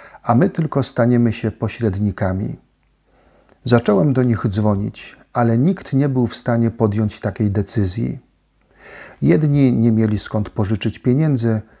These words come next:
a ci, których moim zdaniem było stać, nie mieli akurat w tym czasie takich możliwości finansowych.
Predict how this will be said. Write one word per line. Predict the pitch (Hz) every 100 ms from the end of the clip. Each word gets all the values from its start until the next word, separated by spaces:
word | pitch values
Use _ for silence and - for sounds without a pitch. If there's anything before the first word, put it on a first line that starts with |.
| _ _ _ -
a | 113
ci, | 104 180 180
których | - 135 123 107 -
moim | 107 110 110
zdaniem | 104 101 117 113 110 110
było | 104 117 107
stać, | 98 - 160 127 - - _ _ -
nie | 175
mieli | 151 123 117 -
akurat | 117 - 113 104
w | -
tym | 113 107
czasie | 113 101 -
takich | 101 104 - 107 117
możliwości | 104 101 101 104 - 107
finansowych. | - 98 95 - 98 98 107 - -